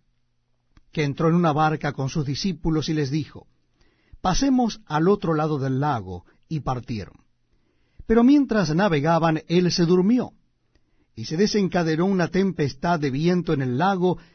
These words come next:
y se anegaban y peligraban. Y vinieron a él y le despertaron diciendo: "Maestro, maestro, que perecemos". Despertando él,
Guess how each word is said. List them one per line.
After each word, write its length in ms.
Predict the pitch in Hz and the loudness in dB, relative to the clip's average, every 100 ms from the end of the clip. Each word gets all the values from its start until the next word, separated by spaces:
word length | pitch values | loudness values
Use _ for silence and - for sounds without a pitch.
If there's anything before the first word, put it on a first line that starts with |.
| _ _ _ - | _ _ _ -4
y 160 | 175 | -2
se 180 | - 160 | -2 -2
anegaban 720 | 147 127 151 220 214 202 190 | -2 -2 0 0 0 -2 -2
y 140 | 175 165 | -4 -2
peligraban. 720 | 156 143 127 135 107 73 _ _ _ _ _ _ _ _ _ _ _ _ | -2 -2 -4 -4 -6 -12 _ _ _ _ _ _ _ _ _ _ _ _
Y 100 | 190 | -2
vinieron 340 | 185 262 269 185 | 4 4 6 4
a 160 | 156 | 2
él 300 | 170 180 170 _ | 2 0 -4 _
y 140 | 180 | -2
le 120 | 170 | 0
despertaron 640 | 160 - 147 139 185 196 180 | 0 -2 -4 -4 -2 -2 -2
diciendo: 440 | 156 175 180 160 | -2 -2 0 2
"Maestro, 500 | 151 226 277 - 170 | 2 2 2 0 -2
maestro, 580 | 143 165 202 - 147 117 - - - | 0 -2 -4 -6 -8 -8 -12 -14 -4
que 120 | 165 | 0
perecemos". 720 | 165 151 - 254 107 - - _ _ _ _ _ _ _ _ 165 | 2 2 0 0 -2 -10 -20 _ _ _ _ _ _ _ _ -6
Despertando 640 | 160 147 127 185 175 160 | -4 -4 0 2 2 2
él, 260 | 165 180 | 2 0